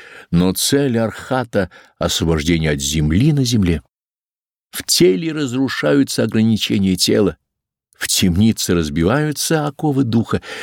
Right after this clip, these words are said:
и сметаются стены плотных условий. Преодолеть их, и значит их разрушить.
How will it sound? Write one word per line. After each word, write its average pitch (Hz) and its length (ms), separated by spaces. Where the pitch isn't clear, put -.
и 90 160
сметаются 90 760
стены 82 400
плотных - 420
условий. 76 360
Преодолеть 73 760
их, - 220
и - 60
значит 82 360
их - 240
разрушить. 80 680